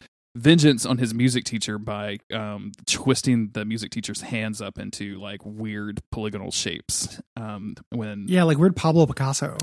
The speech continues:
Speaker 1: Yeah.
Speaker 2: Like, cubis-, you know, cubisms his hands.
Speaker 1: And his mom rushes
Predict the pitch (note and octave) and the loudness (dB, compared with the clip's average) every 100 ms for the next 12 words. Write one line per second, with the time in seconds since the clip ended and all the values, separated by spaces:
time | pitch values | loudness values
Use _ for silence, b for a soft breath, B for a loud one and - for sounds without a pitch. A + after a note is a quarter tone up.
0 | C#3 B2+ B2+ A2 G2+ G#2 - E3+ D#3+ C#3+ | -4 0 2 2 -2 -10 2 6 6 6
1 | D3 C3+ D#3 D3 C3+ - - F3+ D3+ C#3 | 2 -2 -4 -4 -4 0 6 8 8 6
2 | C3 B2 B2 C3+ B2+ C3 - - - - | 2 0 -2 -2 -2 -4 -8 -4 -4 -2
3 | A#2+ G#2+ - - B2+ A#2+ E3+ G#3+ C3+ A#2+ | -6 -8 -6 0 0 4 4 6 4 4